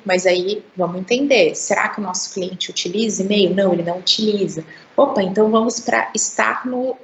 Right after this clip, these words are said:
onde ele está. Quer ver uma outra coisa importante? Que a gente esteja inserido no Google.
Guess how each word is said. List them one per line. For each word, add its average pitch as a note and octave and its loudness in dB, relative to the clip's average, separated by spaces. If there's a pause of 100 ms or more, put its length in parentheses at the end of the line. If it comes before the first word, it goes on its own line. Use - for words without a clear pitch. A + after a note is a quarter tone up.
(160)
onde G3+ -6
ele G#3+ -2
está. B3+ -4 (460)
Quer B3+ 2
ver B3+ 2
uma A#3+ 4
outra G#3+ 2
coisa G3+ 0
importante? A3 0
Que B3 4
a - 6
gente B3+ -2
esteja C4+ 2
inserido A#3+ 2
no B3+ 0
Google. G#3+ 2